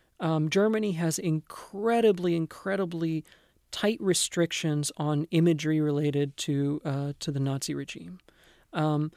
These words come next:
a-, and those in large part were conditions and related to what it means to lose a war.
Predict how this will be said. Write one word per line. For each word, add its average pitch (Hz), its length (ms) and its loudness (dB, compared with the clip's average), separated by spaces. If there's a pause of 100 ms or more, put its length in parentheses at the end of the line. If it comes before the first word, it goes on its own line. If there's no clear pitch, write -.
(800)
a-, 220 140 -4
and 180 240 2
those 226 260 6
in 233 100 2
large 170 280 2
part 156 240 -2
were 160 160 0
conditions 165 800 -2 (400)
and 156 180 2
related 160 460 4
to 147 200 2
what 143 220 2
it 170 80 0
means 135 320 0
to 151 100 -4
lose 139 320 -2
a 139 60 0
war. 135 400 -6